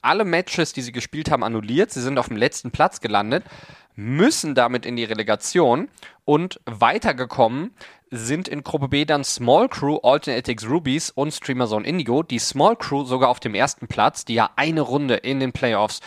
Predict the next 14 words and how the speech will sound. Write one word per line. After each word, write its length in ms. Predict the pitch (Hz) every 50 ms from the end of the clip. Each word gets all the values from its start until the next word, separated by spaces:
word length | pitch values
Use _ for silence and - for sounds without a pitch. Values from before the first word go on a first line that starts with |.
| - - - - - _ -
überspringt. 760 | 113 107 - 110 127 - - - - 226 240 170 - - - - - - _ _ _ _ _ _ _ _ _ _ _ _ _ _ - - -
In 140 | 131 139 135
Gruppe 280 | - 147 135 165 -
A 100 | 135 160
übrigens 340 | 175 151 156 151 151 143 -
S 160 | - 139 135 -
K 120 | - 143
Nebula, 420 | 131 131 139 139 160 143 139 135
Sissy 240 | 131 - - 127 127
State 220 | - - 135 120 -
Punks 260 | - 120 113 - -
Numina 360 | 135 135 156 151 139 139 135
und 200 | - 120 110 -
die 160 | - 101 90